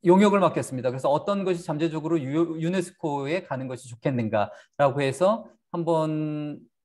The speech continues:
한 건데 이천구 년도에 정영호 선생님을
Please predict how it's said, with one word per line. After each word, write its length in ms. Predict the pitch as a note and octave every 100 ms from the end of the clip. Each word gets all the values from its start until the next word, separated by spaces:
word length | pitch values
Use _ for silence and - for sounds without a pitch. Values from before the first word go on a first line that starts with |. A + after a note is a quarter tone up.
| _
한 140 | -
건데 180 | F#3 E3+
이천구 640 | F3 E3+ G3+ F#3 - -
년도에 720 | D3+ G#3 F#3 D#3+ B2+ C#3+ A#3 - _ _
정영호 420 | C#3 D3 C#3+ C#3
선생님을 440 | D3 C#3+ C#3 C3+